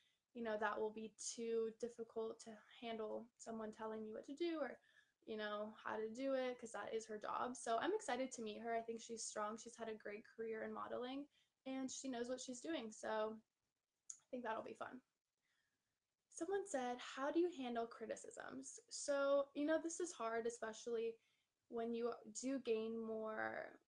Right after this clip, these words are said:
um, what's the word? I don't know. <laughs> You guys, so when you gain more, I don't know, I guess people watching you and you just gain more popularity, people tend to criticize more, and that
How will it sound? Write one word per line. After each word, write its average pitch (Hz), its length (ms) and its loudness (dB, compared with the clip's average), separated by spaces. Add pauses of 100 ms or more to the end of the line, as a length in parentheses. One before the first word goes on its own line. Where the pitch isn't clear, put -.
(800)
um, 214 640 -6 (280)
what's 226 260 -10
the 220 100 -8
word? 220 420 -4
I 220 80 -4
don't 220 160 -4
know. 226 300 -4 (220)
<laughs> 415 120 -12 (340)
You 311 100 2
guys, 269 280 4 (140)
so 247 340 2
when 254 160 6
you 277 120 4
gain 269 380 0
more, 220 680 -2 (680)
I 247 60 -6
don't 220 140 -4
know, 214 100 -6
I 214 120 -4
guess 226 260 -10 (420)
people 262 380 2
watching 214 440 0
you 220 240 -2
and 220 120 -6 (360)
you 240 120 -4
just 233 340 -6
gain 220 220 0
more 220 140 -2
popularity, 220 920 0
people 220 500 0 (920)
tend 208 240 -2
to 220 100 -6
criticize 214 720 -2
more, 285 200 2
and 254 180 0
that 208 180 0